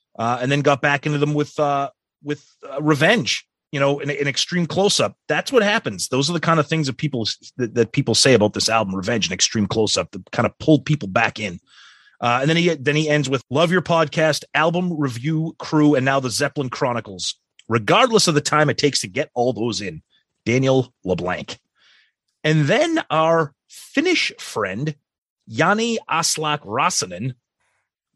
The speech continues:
"Thanks again for a great episode on Revenge. Kiss was huge in Scandinavia in the mid eighties, but by the nineties, the interest in Kiss had taken a serious beating due to the disappointing efforts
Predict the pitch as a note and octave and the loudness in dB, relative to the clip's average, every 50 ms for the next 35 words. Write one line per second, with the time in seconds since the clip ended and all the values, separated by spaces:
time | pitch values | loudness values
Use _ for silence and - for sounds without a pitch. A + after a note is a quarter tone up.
0 | _ _ - G#3 C4+ C#4 - B3+ G#3+ A3 A3 E3+ E3+ C#3+ C3 G#2+ G2 A#2+ C3+ E3+ | _ _ 0 0 0 0 -2 0 0 0 2 4 2 2 2 0 -4 -2 0 2
1 | G#3 A#3 C4 C4+ C4 C4 - _ - D#3 D#3 - D#3 - - D#3+ D#3 D#3 D3 - | 4 4 2 2 0 -2 -4 _ -6 -4 -4 -4 -4 -4 -2 0 0 0 -2 -2
2 | - A#2+ B2 B2 A#2+ A2 A#2 A#2 G2+ - - - - - A#3 - - - D#3+ C#3+ | -4 -6 -4 -4 -4 -4 -4 -4 -6 -6 -10 -8 -2 0 2 2 2 2 0 0
3 | - - - - _ - C4+ C#4+ D4 C#4+ C#4 A3+ D3 C#3 C3 A2+ - - - F3 | 0 -2 -10 -6 _ 2 4 6 6 6 6 4 2 0 0 2 2 2 2 2
4 | E3 D#3 D3+ D3 D3 D3 C#3+ C3+ C3+ A#2 A#2 B2 C#3 C#3 C3 A#2 G#2+ F#2+ F2+ E2+ | 2 2 2 2 2 0 0 0 -2 -4 -4 -4 -4 -4 -4 -6 -6 -10 -10 -10
5 | E2+ - - _ _ _ _ _ _ _ _ _ _ - B2+ G#2 D#3+ D#3+ D3+ C#3 | -10 -10 -10 _ _ _ _ _ _ _ _ _ _ -4 0 2 2 4 4 4
6 | D3 D#3 F#3 A#3 C4+ C4+ G3 D3+ C3+ A#2+ A2+ C3+ - F3 A3+ A#3 - - A#3+ - | 4 4 4 4 4 4 4 4 2 2 0 -2 0 0 0 0 0 0 0 0
7 | - A#2+ G#2+ F#2 - - B2 A2+ - - - C#3+ C#3+ - B2+ G#2+ - - - - | -2 -4 -8 -6 -4 -2 -2 -2 -2 -2 -2 0 0 0 0 2 2 2 2 4
8 | E3+ E3+ F3+ E3+ D3 A2 F2+ F2 - - D#3+ F3+ E3+ C3 G#2+ G#2+ G2 - B2+ B2+ | 2 4 4 4 2 0 -2 -4 -4 -2 0 2 2 2 0 -2 -2 -2 -2 -2
9 | B2 A2+ G2+ F2 C#3 C#3+ - - - - D#3+ D3+ C#3 A#2+ B2+ B2+ - - F#2+ F#2 | -2 -2 -2 -2 0 0 0 0 0 0 0 0 2 2 0 0 0 -2 -6 -8
10 | - - - | -8 -8 -10